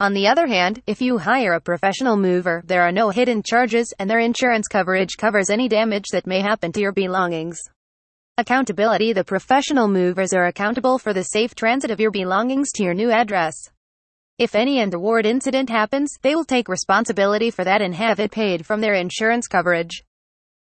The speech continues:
Peace of mind. If you are with a professional moving organization in Alexandria, Virginia, you will have peace of mind thinking experienced and professional movers are with you during the relocation.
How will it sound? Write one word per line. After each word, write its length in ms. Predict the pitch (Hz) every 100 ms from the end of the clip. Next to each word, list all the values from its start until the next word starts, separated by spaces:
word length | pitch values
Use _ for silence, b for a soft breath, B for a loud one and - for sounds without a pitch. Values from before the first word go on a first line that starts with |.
| -
Peace 240 | 302 311
of 120 | 320
mind. 280 | 233 240 240
If 100 | 220
you 160 | 254 339
are 100 | 302
with 160 | 294
a 80 | 220
professional 540 | 185 170 170 - 208
moving 320 | 202 220 240 233
organization 720 | 226 247 247 220 208 214 208
in 120 | 185
Alexandria, 680 | 185 180 170 190 214 202 214
Virginia, 540 | 220 226 311 247 208 240
you 140 | 202
will 180 | 196 180
have 260 | 175 233 -
peace 220 | 294 302
of 120 | 339
mind 280 | 262 277 262
thinking 320 | 320 330 233
experienced 720 | 180 - - 196 208 208 - -
and 160 | 208
professional 540 | 254 247 226 233 247 220
movers 480 | 208 226 247 285
are 120 | 220 190
with 160 | 208
you 140 | 202 175
during 240 | 196 214
the 100 | 214
relocation. 800 | 208 302 320 - 254 - 160